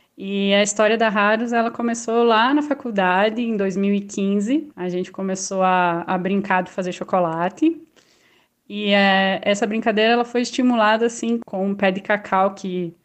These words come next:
tem ainda na casa dos pais do César. E esse pé de cacau, todos os anos, produzia muito cacau. Desde pequena eu fui muito curiosa, assim, com como que os alimentos são,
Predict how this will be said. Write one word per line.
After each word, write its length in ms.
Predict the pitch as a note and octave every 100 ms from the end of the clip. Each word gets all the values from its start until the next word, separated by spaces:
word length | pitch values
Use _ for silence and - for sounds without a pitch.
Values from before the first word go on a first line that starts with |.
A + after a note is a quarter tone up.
| -
tem 240 | A3 G#3+
ainda 300 | G#3 F#3+ F#3+
na 100 | F#3
casa 340 | F#3 F#3 F3+ F3+
dos 300 | F3 F3+ -
pais 380 | - F#3 F#3+ F#3+
do 100 | F#3
César. 680 | - F3+ E3+ E3+ F#3 C#4 E4 _ _ _
E 500 | G3+ G#3 G3+ G#3 G3+
esse 140 | G3+ G3+
pé 140 | G#3
de 80 | G3+
cacau, 380 | G3+ A3 G#3+ G#3
todos 320 | G#3 A3 A3+
os 140 | A#3+
anos, 240 | G#3+ G#3 G#3
produzia 440 | - G3 G3+ F#3+
muito 280 | F#3+ G3+ A#3
cacau. 680 | B3+ A#3+ - F#3+ G3 D4 - _ _ -
Desde 300 | F#3 F#3+ -
pequena 340 | G3+ - F#3+
eu 40 | F#3+
fui 120 | G3+
muito 220 | G3+ G3+
curiosa, 480 | - G3 F3+ F#3+ F#3
assim, 300 | F3+ F#3+ F3+
com 500 | - F3+ F3 E3+ E3 _ _ _ _
como 260 | - G#3 G#3+
que 480 | G#3 G3 F#3+ F3+ F3+ _
os 140 | F3+
alimentos 640 | F3+ F3+ F#3+ F#3 F#3 - F#3
são, 680 | - F#3 F3+ F3 E3+ F3